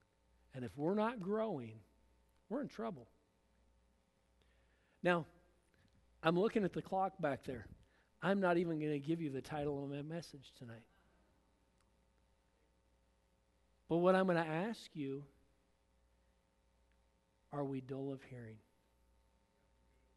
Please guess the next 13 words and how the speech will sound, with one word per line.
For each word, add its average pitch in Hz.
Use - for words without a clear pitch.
Because 170
if 180
we 208
are 160
dull 156
of 175
hearing, 208
it 165
doesn't 143
matter 143
what 139
I 147
preach. -